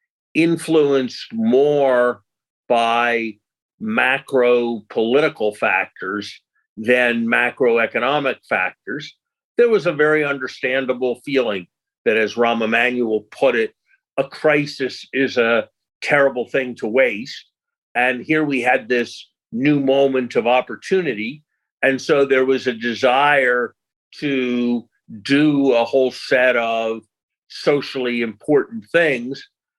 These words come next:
And I think there was some wishful thinking, uh, with respect to arithmetic. I think, and maybe this is a final point to make, um, many have been sharply critical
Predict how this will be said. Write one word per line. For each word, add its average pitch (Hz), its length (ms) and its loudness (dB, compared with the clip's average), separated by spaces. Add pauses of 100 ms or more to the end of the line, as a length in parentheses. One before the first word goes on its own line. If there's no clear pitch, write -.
(260)
And 156 140 2
I 151 100 2
think 160 260 -4
there 151 140 2
was 139 240 -2
some 143 200 0
wishful 139 540 0
thinking, 117 440 -4 (500)
uh, 120 540 2
with 123 240 -4
respect 117 480 -4
to 117 160 -2
arithmetic. 107 680 -2 (840)
I 190 80 4
think, 254 280 0
and 160 160 2
maybe 151 180 2
this 143 200 -2
is 123 120 -2
a 113 140 0
final 135 460 0 (240)
point 135 340 -2
to 117 120 0
make, 110 500 0 (160)
um, 120 460 0 (560)
many 160 640 0
have 123 260 0 (120)
been 117 600 -2 (520)
sharply 147 720 -2
critical 104 760 -4